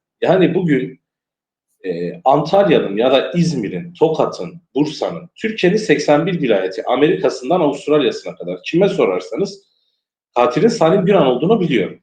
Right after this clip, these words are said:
Ama ne hikmetse Güran ailesi katilin Nevzat Bahtiyar olduğunu.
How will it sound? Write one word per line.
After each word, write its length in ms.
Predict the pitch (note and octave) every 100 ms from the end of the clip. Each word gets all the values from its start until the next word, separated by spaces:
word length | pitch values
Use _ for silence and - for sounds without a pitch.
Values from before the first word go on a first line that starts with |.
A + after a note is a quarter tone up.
| -
Ama 240 | B2 C#3+
ne 220 | A#2 G3
hikmetse 520 | A#3 F#3+ C#3 - A2
Güran 320 | D#3 A#2 B2+ F#3
ailesi 520 | D3+ G#2+ G2 F3 F3
katilin 480 | C3 C3 A2 B2 E3+
Nevzat 380 | B2 C#3 -
Bahtiyar 320 | A#2 - - D2+
olduğunu. 140 | _